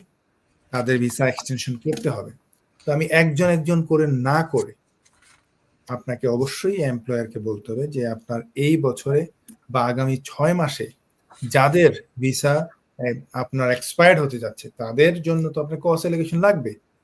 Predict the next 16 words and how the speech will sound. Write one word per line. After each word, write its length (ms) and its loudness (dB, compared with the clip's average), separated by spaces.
তো 60 -2
আপনি 160 -2
একটা 240 0
একটা 180 -2
না 180 -2
করে 200 2
একবারে 340 2
পাঁচটা 340 -4
চান, 240 -6
পাঁচজন 420 2
যদি 200 2
এক্সপায়ার্ড 600 -2
হয়ে 140 0
যায় 220 0
ভিসা 300 -4
পাঁচজনের, 420 -4